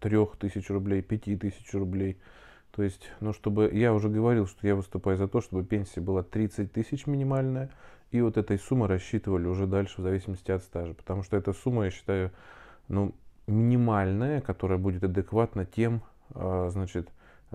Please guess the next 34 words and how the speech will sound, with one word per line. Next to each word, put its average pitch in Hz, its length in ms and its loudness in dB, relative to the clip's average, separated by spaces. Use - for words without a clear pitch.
ценам, 110 360 2
которые 98 420 0
есть - 180 -8
в - 20 -2
магазинах, 98 680 0
в 87 240 -4
аптеках 98 480 -2
и - 20 -4
так 92 240 -2
далее. 92 360 -4
Кто-то 143 260 2
справедливо 131 520 6
опять 110 240 4
в - 20 -16
комментариях 107 560 4
отметит, 104 400 0
что - 120 -4
если 92 180 -2
пенсия 95 340 -2
будет 90 200 -4
такого 95 300 -4
размера, 107 440 0
какие 92 280 -4
будут 87 280 -4
цены 120 340 0
и - 20 -2
так 92 220 -2
далее. 101 240 2
Друзья, 98 460 0
но 92 180 -4
в 101 80 -4
других 110 320 2
государствах 104 640 -2
есть 120 460 -2